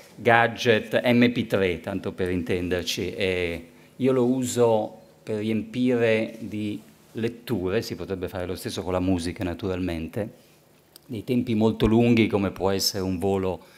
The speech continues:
New York-Pechino, quindici ore di volo non stop, o Shanghai-San Francisco, quattordici ore. Eh, e questo oggettino minuscolo e leggerissimo contiene una biblioteca, contiene,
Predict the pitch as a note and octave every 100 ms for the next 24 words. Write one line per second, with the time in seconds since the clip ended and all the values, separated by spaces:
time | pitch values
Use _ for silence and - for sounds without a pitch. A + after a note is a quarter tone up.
0 | - - - - A#2+ A2 A2 G#2+ - -
1 | - A2+ G2 F2+ - A2 G#2 G2 - G2+
2 | G2 F#2 F#2 F#2 F2+ E2+ D#2+ - G#2 F2+
3 | - F#2+ F2+ - A2 G2+ F2+ G#2+ - G#2+
4 | G#2 A2+ A2 - G#2+ A2+ G2+ - A2+ G2
5 | - G2 F#2+ - G2 G2 - - F#2 F2+
6 | F#2 G2+ _ - - - - _ - A#2+
7 | G#2+ G#2+ G#2 G2+ G2 F#2+ F2+ F2 - -
8 | C3+ C3+ E3+ E3 E3 D#3+ D#3 C#3 D3+ -
9 | F#3 F3 D3 D3 E3 E3 - D3+ C#3 B2+
10 | C3 C#3 C#3 C#3+ - D3+ C#3 B2+ A#2 A2+
11 | - A#2+ C3+ C3 B2 A2+ G#2+ A2 G#2+ A#2
12 | - A#2 F#2 - F2 E2+ - F#2 - A2+
13 | A2 G#2+ G#2 G2